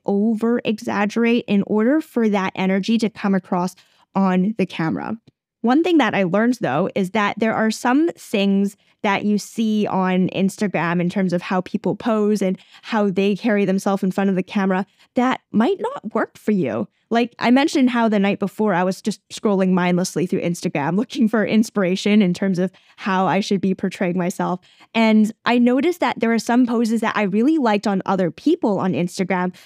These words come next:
that when it came to me presenting myself in front of the camera, it didn't feel like me at all. I'm like, th-, me doing, for example, the model resting bitch face,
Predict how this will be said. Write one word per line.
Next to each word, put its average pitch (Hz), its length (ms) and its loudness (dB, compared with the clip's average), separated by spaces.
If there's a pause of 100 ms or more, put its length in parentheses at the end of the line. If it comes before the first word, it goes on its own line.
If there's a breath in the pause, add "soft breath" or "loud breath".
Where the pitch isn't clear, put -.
that 214 300 0
when 220 160 2
it 170 180 -2
came 262 280 2
to 311 160 2
me 190 300 2
presenting 185 560 0
myself 190 500 0
in 185 120 -2
front 190 200 0
of 180 60 0
the 180 100 0
camera, 202 460 -2 (560 loud breath)
it 202 220 -2
didn't 277 360 0
feel 226 180 2
like 214 220 0
me 196 180 2
at 185 100 2
all. 160 160 0
I'm 214 180 2
like, 240 240 0 (180)
th-, - 200 -4
me 294 760 2
doing, 254 460 0
for 208 120 -2
example, 202 640 0 (200 loud breath)
the 202 440 2
model 226 1040 0 (180)
resting 220 600 2
bitch - 220 -2
face, 180 420 -2